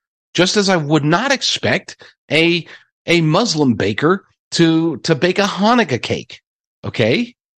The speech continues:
I would not say, "Oh, hey, bake the cake, you bigot." That's the,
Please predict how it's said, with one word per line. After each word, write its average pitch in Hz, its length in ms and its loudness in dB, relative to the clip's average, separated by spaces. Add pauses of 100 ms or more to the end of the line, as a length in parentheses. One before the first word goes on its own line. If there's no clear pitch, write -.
(400)
I 110 80 0
would 120 180 2
not 135 320 0
say, 214 300 0
"Oh, 127 440 -2
hey, 120 380 -2 (380)
bake 190 200 0
the 165 120 -2
cake, 180 320 -2
you 135 100 -2
bigot." 160 720 -4
That's - 280 -6
the, 117 380 -6